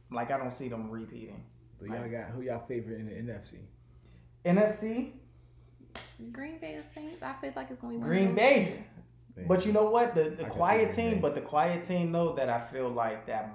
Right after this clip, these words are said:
Speaker 1: might make it, which would probably be surprising, Seattle.
Speaker 2: Right, right, right, right.
Speaker 1: I can
Speaker 2: They've
Speaker 1: see
Speaker 2: been a,
Speaker 1: Seattle.
Speaker 2: they've been the quiet team.
Speaker 1: Mm-hmm. I don't see Tampa Bay making it. I see a team knocking Tampa Bay out.
Speaker 3: Well, I'm,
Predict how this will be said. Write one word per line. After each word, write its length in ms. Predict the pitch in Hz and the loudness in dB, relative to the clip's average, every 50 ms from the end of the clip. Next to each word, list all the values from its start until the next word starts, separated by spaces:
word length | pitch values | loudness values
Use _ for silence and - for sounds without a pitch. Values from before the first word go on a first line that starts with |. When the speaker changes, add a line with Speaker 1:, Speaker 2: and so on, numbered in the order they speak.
| 107 107 | -12 -12
Speaker 1:
might 400 | 110 113 117 131 139 139 131 131 | -10 -6 -4 -2 -2 -4 -4 -4
make 340 | 131 135 139 143 - - 139 | -6 -4 -4 -6 -6 -6 -2
it, 460 | 139 139 135 135 139 - - - - - - - - _ - - _ _ - - - - - - - - | -2 -2 -2 -2 -6 -8 -14 -20 -20 -20 -20 -20 -20 _ -20 -20 _ _ -20 -20 -20 -20 -20 -20 -14 -12
which 320 | - 120 117 113 - - | -8 -8 -8 -8 -8 -8
would 200 | 117 110 - - | -10 -10 -10 -10
probably 500 | - 120 113 123 117 117 117 120 123 120 | -6 -4 -4 -2 -4 -4 -8 -8 -8 -8
be 260 | 113 120 120 113 113 | -8 -8 -10 -10 -10
surprising, 1040 | - - - - - - 120 131 135 143 143 147 143 143 147 143 143 147 147 143 - - - - - - - - - - - - - | -10 -10 -12 -16 -12 -6 -2 0 2 2 2 2 0 -2 -4 -4 -4 -6 -8 -10 -14 -20 -20 -20 -20 -20 -20 -20 -20 -20 -20 -20 -18
Seattle. 540 | - - 123 117 117 110 104 - - - 120 - - - - - - - - - - - - - - - - - - 104 | -16 -12 -10 -6 -4 -4 -4 -4 -8 -12 -14 -18 -20 -20 -20 -20 -20 -20 -20 -20 -20 -20 -20 -20 -20 -20 -20 -20 -12 -10
Speaker 2:
Right, 260 | 98 98 98 92 90 - 82 | -8 -8 -6 -8 -8 -10 -10
right, 120 | 92 95 | -10 -10
right, 140 | 90 87 87 85 | -8 -8 -8 -8
right. 220 | 82 82 82 85 - - - - - - - - - - - | -8 -10 -10 -12 -16 -18 -20 -20 -20 -20 -20 -20 -16 -6 -4
Speaker 1:
I 80 | 143 147 | -2 -2
can 80 | 147 - | -2 -4
Speaker 2:
They've 80 | - | -4
Speaker 1:
see 60 | 151 | -4
Speaker 2:
been 80 | 139 - | -4 -4
a, 40 | - | -4
Speaker 1:
Seattle. 260 | 139 131 117 104 98 110 | -4 -4 -4 -4 -4 -6
Speaker 2:
they've 140 | 110 101 95 | -8 -6 -6
been 120 | 113 104 | -6 -6
the 60 | 104 101 | -6 -8
quiet 400 | - 113 104 98 98 98 90 - | -8 -8 -8 -8 -8 -10 -12 -12
team. 300 | - 104 98 98 92 90 | -12 -12 -10 -10 -10 -8
Speaker 1:
Mm-hmm. 360 | 87 156 147 156 170 202 247 240 - - - - - - - - - - - | -6 -4 0 2 4 4 2 0 -2 -10 -16 -20 -20 -20 -20 -20 -16 -6 0
I 100 | 156 196 | 2 4
don't 140 | 226 233 233 | 4 2 0
see 200 | - 220 208 196 | -2 -2 -2 0
Tampa 260 | 208 202 190 185 180 | 0 0 0 0 0
Bay 160 | 175 180 175 | 0 0 0
making 300 | 170 180 196 196 - 170 - | 0 0 -2 -4 -6 -8 -12
it. 100 | - - - - - - - - | -12 -14 -18 -20 -20 -20 -18 -8
I 140 | - 139 147 | -6 -4 -4
see 320 | 147 - - 190 190 190 | -4 -4 -4 -4 -2 0
a 80 | 175 180 | -2 -2
team 260 | 180 190 185 180 175 | -2 -4 -2 -2 -2
knocking 300 | 156 151 151 151 151 143 | 0 0 -2 -2 -2 -6
Tampa 260 | - - 151 143 139 127 | -6 -6 -6 -6 -6 -6
Bay 240 | 123 131 127 123 120 | -6 -6 -4 -4 -4
out. 220 | 120 113 110 - | -4 -6 -8 -10
Speaker 3:
Well, 260 | 240 254 262 285 311 | -10 -8 -8 -8 -8
I'm, 220 | 285 262 254 247 | -8 -8 -10 -10